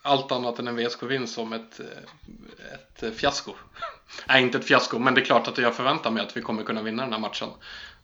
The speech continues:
Det är väl egentligen inget som tyder på att, att vi inte ska kunna göra det. Örebro har, jag har sett en och en halv av deras matcher hittills, och de <laughs> ser ju så jävla härligt dåliga ut. Riktigt fantasilöst.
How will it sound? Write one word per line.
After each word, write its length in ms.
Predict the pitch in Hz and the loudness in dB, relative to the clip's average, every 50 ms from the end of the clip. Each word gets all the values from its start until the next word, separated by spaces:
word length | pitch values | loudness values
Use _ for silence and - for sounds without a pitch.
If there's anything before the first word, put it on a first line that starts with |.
| - | -12
Det 220 | - - 127 123 120 | -6 -2 0 2 2
är 60 | 117 | 2
väl 120 | 117 117 | 2 2
egentligen 460 | 123 120 123 123 123 123 - 120 113 110 | 0 2 2 2 0 0 -4 -4 -4 -2
inget 280 | 113 113 117 127 131 | -2 0 -2 -2 -2
som 260 | - - 123 110 101 | -4 -6 -6 -6 -6
tyder 240 | - - 113 101 104 | -4 -4 -4 -4 -4
på 300 | 104 - - 110 104 104 | -8 -8 -6 -4 -2 -2
att, 420 | 104 104 - - _ - - - - 117 110 | -4 -4 -6 -12 _ -20 -20 -16 -12 -10 -10
att 180 | 107 - - | -10 -8 -8
vi 40 | 113 | -8
inte 200 | 110 107 120 123 | -8 -6 -6 -8
ska 160 | 120 - 120 | -6 -6 -6
kunna 220 | 113 - 110 107 104 | -6 -6 -6 -6 -4
göra 120 | 104 107 | -4 -6
det. 120 | 110 120 123 - - - - - _ _ - | -6 -8 -10 -12 -20 -20 -20 -20 _ _ -4
Örebro 500 | 127 117 117 120 113 123 135 135 131 120 | -2 0 0 0 0 2 2 2 2 2
har, 260 | 113 120 113 113 113 113 113 - - | 2 2 4 4 4 2 -2 -4 -6
jag 100 | 135 127 | -4 -4
har 80 | 123 | -4
sett 460 | - - 127 113 - - - - - - _ _ _ _ _ - | -2 -4 -4 -6 -6 -10 -18 -20 -20 -20 _ _ _ _ _ -2
en 180 | 131 127 120 | 0 0 2
och 80 | 113 113 | 2 0
en 60 | 117 | 2
halv 280 | 120 131 123 117 107 104 | 2 2 2 0 0 -4
av 100 | 107 107 | -6 -4
deras 340 | 113 117 113 110 107 - - | -4 -2 -2 -2 -4 -2 -4
matcher 360 | 117 113 - - - 110 104 | -4 -4 -4 -6 -8 -8 -6
hittills, 420 | 113 110 110 110 110 - - - - | -8 -8 -8 -8 -10 -10 -10 -12 -12
och 380 | 117 113 - - _ - - - - - - - - - - _ - | -12 -12 -14 -16 _ -18 -18 -16 -18 -20 -20 -20 -20 -20 -20 _ -8
de 200 | - 120 120 113 | -2 0 0 0
<laughs> 0 | |
ser 480 | 113 - - - - - - 139 113 123 | 0 0 -2 -4 -2 0 0 0 0 -2
ju 120 | 117 107 104 - - - - - - - - - - | -6 -8 -8 -12 -14 -18 -16 -16 -16 -16 -18 -18 -10
så 180 | - - 127 | -4 -2 0
jävla 420 | 117 123 131 123 107 104 110 113 113 | 0 2 2 2 0 0 0 0 2
härligt 800 | 117 131 117 113 113 117 117 113 - - 123 - - _ - | 4 4 4 4 2 0 -2 -2 -6 -12 -14 -14 -16 _ -6
dåliga 420 | - 131 120 117 113 113 110 107 101 | -2 -2 0 0 0 0 -2 -4 -6
ut. 380 | 101 92 - - - - - - _ - | -8 -10 -12 -12 -14 -14 -16 -18 _ -12
Riktigt 600 | 123 120 113 131 127 - - - - 131 117 - | -8 -6 -6 -6 -6 -8 -8 -6 -4 -4 -2 0
fantasilöst. 1040 | - 120 117 117 120 117 - 123 117 113 113 113 117 113 113 113 - - - - | 0 0 0 0 -4 -4 -4 -4 -2 0 0 2 2 2 0 -2 -4 -12 -16 -20